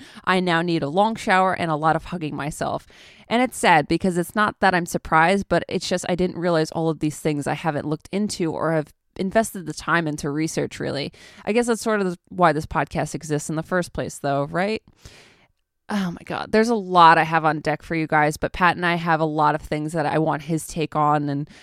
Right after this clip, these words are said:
just a lot for our next episode together. Hopefully you don't have to wait until the Oscars to hear what we have to say, but until then, I will be gathering some articles and links,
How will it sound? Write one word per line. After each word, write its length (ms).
just 180
a 60
lot 340
for 160
our 100
next 300
episode 420
together. 480
Hopefully 340
you 80
don't 140
have 120
to 80
wait 160
until 180
the 140
Oscars 440
to 60
hear 300
what 100
we 100
have 160
to 100
say, 220
but 200
until 300
then, 320
I 120
will 100
be 120
gathering 420
some 220
articles 420
and 160
links, 300